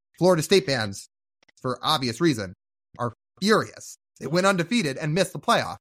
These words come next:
That's never happened. So that's what we're sitting here talking about. So I'm with you. Yes, college football is not, it's, it's not a normal sport. It, like, in most sports, it's like, here's what you do,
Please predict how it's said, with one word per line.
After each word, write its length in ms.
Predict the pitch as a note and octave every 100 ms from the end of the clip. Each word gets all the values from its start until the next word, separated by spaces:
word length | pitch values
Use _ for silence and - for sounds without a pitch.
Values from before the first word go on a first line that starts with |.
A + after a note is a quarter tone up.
| -
That's 200 | F3+ G3+
never 180 | D#3+
happened. 400 | G#2+ A2+ A2 D3 E3 _ _ _ _
So 340 | - E3+ C#3+ C#3
that's 320 | C3 F3 G3
what 120 | F3+ D3+
we're 100 | C#3+
sitting 260 | - C3
here 160 | C3+ B2
talking 400 | - C#3+ C3 A2
about. 300 | G2+ G2 G2+ _ _ _ _ _ _ _ _
So 160 | - C4+
I'm 160 | D#4+
with 180 | E4 E4+
you. 100 | A3
Yes, 440 | F#3 B3+ D3+ - -
college 260 | - D4 E4+
football 280 | C#4 A#3 F#3
is 100 | D#3
not, 400 | E3+ F3+ F3 F#3+ _
it's, 140 | G3 G#3
it's 200 | A3+ -
not 220 | B3 C#4
a 100 | G3
normal 640 | D3+ D#3+ F3 F#3 F#3+ F3+
sport. 460 | - - F3+ D#3+ - _ _ _ _ E3
It, 80 |
like, 240 | E3+ E3+ E3
in 100 | F3+
most 260 | G3 B3
sports, 340 | - A#3+ A3+ -
it's 100 | F3
like, 120 | D3+
here's 260 | - F3+ F#3
what 100 | G#3
you 100 | F#3
do, 360 | E3+ D#3+ D3+